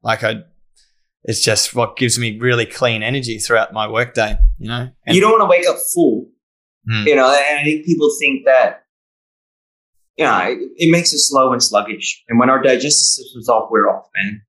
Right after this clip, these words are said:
Speaker 2: It's,
Speaker 1: Yeah.
Speaker 2: it's the fact.
Speaker 1: Yeah.
Speaker 2: Our
Speaker 1: Totally.
Speaker 2: gut's off, we're off. So, mm.
Speaker 1: Mm.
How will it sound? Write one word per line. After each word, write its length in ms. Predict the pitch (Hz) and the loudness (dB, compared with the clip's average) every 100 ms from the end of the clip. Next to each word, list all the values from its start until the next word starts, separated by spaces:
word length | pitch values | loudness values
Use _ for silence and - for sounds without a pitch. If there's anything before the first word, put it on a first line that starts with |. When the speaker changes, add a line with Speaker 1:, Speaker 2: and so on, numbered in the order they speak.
| _ _ | _ _
Speaker 2:
It's, 240 | - - 117 | -4 -2 0
Speaker 1:
Yeah. 220 | - - _ | -4 -4 _
Speaker 2:
it's 160 | - | -10
the 60 | - - | -10 -4
fact. 360 | - - _ _ _ _ _ _ | -4 -4 _ _ _ _ _ _
Speaker 1:
Yeah. 220 | 104 90 - _ _ _ - | -6 -6 -8 _ _ _ -2
Speaker 2:
Our 80 | 110 | 0
Speaker 1:
Totally. 120 | 110 | 2
Speaker 2:
gut's 260 | 135 - | 2 2
off, 180 | 123 113 | 0 0
we're 220 | 120 113 110 | 0 2 2
off. 180 | - - | -2 -6
So, 420 | - - - - _ _ | -8 -6 -10 -12 _ _
mm. 260 | 120 107 113 | -8 -6 -6
Speaker 1:
Mm. 180 | 110 | -10